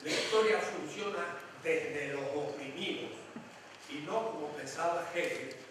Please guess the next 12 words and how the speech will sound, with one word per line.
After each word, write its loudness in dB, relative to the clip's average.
desde 6
los 4
opresores. 4
Hegel 6
pensaba 2
que -6
el -6
espíritu 0
de 4
Dios, 2
Ford, 4
el -6